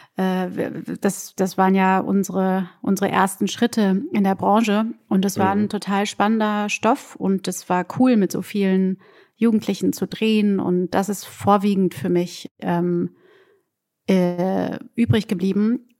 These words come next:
Speaker 1: Und des Weiteren ist es aber ein großer Erfolg irgendwie auf der ganzen Welt und eben auch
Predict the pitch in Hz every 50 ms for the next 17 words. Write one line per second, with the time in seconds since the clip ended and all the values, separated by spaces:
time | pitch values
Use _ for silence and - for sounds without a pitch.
0 | _ _ _ _ _ 208 202 208 196 202 190 202 - 233 240 226 214 214 - 226
1 | 208 208 202 196 202 208 - - 196 214 214 247 226 - 180 - - - 190 214
2 | 240 247 - 190 202 190 190 202 190 185 - 202 185 185 185 196 - - 202 175
3 | 180 185 214 254 254 - 202 185 - 202 190 190 190 - 185 196 196 - -